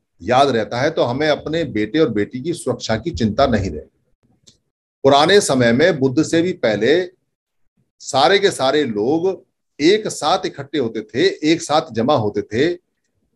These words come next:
उसको बोलते थे सन्निपात। और चूंकि बहुत सारे इकट्ठे होते थे, उसको बोलते थे बाहुल, यानी सन्निपात बाहुल। ये सन्नी सिन्नो यानी कि साथ साथ बैठना, नीचे बैठना, पेड़ों के नीचे बैठना, एक साथ बैठना, ये सन्निपात बाहुल इतना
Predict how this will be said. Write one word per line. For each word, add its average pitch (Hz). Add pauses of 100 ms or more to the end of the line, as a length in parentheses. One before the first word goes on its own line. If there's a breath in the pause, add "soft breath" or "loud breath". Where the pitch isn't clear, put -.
(180)
उसको 135
बोलते 104
थे 165
सन्निपात। 107 (680)
और 127
चूंकि 147
बहुत 117
सारे 143
इकट्ठे 147
होते 160
थे, 175
उसको 151
बोलते 107
थे 143
बाहुल, 87 (180)
यानी 120
सन्निपात 113
बाहुल। 80 (960)
ये 190
सन्नी 180
सिन्नो 147
यानी 151
कि 175
साथ 139
साथ 147
बैठना, 117
नीचे 123
बैठना, 117
पेड़ों 123
के 123
नीचे 107
बैठना, 110 (400)
एक 143
साथ 135
बैठना, 107
ये 151
सन्निपात 135
बाहुल 101
इतना 139